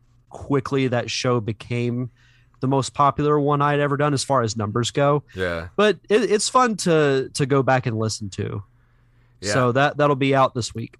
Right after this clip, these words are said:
Speaker 2: I don't know what happened with us, but all of a sudden we went <laughs> from, like,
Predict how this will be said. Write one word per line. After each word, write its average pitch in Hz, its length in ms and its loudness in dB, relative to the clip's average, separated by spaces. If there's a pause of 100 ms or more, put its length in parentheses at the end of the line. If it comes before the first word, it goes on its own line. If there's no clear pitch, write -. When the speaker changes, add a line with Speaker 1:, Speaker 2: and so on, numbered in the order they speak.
(140)
Speaker 2:
I 175 80 2
don't 302 160 -2
know 269 100 4
what 156 160 4
happened 151 380 0
with 101 100 0
us, 104 280 -2
but 90 260 -6
all 175 240 2
of 151 80 0
a 123 80 2
sudden 101 640 -4
we 131 140 2
went 147 360 0
<laughs> - 0 -
from, - 400 -4
like, 117 220 0